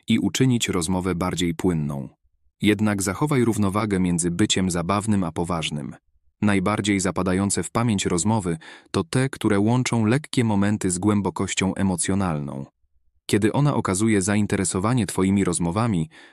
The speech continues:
wykorzystaj to, aby stworzyć bardziej intymne połączenie. Pokaż, że doceniasz jej uwagę i wartościujesz tę wymianę myśli i doświadczeń. Każda interakcja to okazja do budowania silniejszej i bardziej znaczącej więzi.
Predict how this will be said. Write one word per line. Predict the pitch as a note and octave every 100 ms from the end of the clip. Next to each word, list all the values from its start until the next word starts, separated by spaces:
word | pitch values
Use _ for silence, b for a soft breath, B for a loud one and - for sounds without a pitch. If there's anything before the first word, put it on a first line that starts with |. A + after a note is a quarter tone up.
| B
wykorzystaj | F#2+ G#2+ G#2+ B2+ D#3 F2 D#2+
to, | E2 D#2+ B B B
aby | G2 G2
stworzyć | - - G#2 F#2 F2+
bardziej | G2+ G#2+ G2 F#2
intymne | F#2+ F2+ F2 E2
połączenie. | F2+ E2 E2 E2+ C#2+ A#1+ - _ _ _ _ _
Pokaż, | A#2 A#2+ A2+
że | G#2+ G2+
doceniasz | G2 F#2+ A2+ A2 -
jej | G#2
uwagę | G2+ A2 A2+ G#2+ F2 D#2 B B B -
i |
wartościujesz | G#2+ A2 A2+ G2+ B2 G#2+ F2+
tę | F#2+
wymianę | F#2+ G2 F#2+ F#2+
myśli | G#2 G2+ - F#2+ -
i |
doświadczeń. | F2 - E2 D#2 - G#1+ - - _ _ _ _
Każda | - A#2 A#2
interakcja | A#2 A2 G#2+ A2 -
to | G#2 F2+
okazja | F2 G2+ G2 F#2+
do | F#2
budowania | G2 F#2+ F#2+ F#2
silniejszej | F2 G2 G2 G2+ G2 G2+ G#2+ -
i | F#2+
bardziej | F#2 F#2 F#2 F2+
znaczącej | F#2 F2 F2 E2 E2+
więzi. | E2 F2 E2 D2+ -